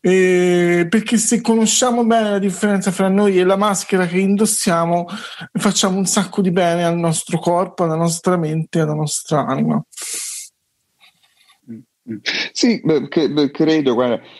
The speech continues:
Speaker 2: eh, beh, è vero, sono d'accordo, come il coming out non debba essere neanche quello un obbligo morale.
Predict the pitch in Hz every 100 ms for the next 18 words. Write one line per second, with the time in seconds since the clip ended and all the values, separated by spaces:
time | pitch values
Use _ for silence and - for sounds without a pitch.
0 | _ - 107 104 85 85 113 131 143 120
1 | 95 - - 123 117 117 - 139 131 110
2 | 104 101 - 123 127 120 120 110 - 107
3 | 110 110 123 135 117 104 98 - 107 107
4 | 107 110 104 110 104 110 117 - 113 107
5 | 107 107 110 - 98 107 120 117 104 104
6 | 101 104 101 101 101 104 120 101 87 90
7 | -